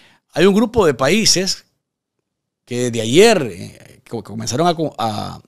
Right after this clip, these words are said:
a ma-, a conocerse los datos, emitieron este comunicado, pero hoy, ya en la mañana,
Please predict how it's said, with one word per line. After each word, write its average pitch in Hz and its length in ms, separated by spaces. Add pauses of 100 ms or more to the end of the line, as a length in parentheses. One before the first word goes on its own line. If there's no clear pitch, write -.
(100)
a 113 80
ma-, 104 240
a 101 200
conocerse 151 480
los 113 140
datos, 147 480 (640)
emitieron 180 480
este 165 220
comunicado, 180 580
pero 120 180
hoy, 175 300
ya 143 100
en 170 60
la 180 60
mañana, 156 580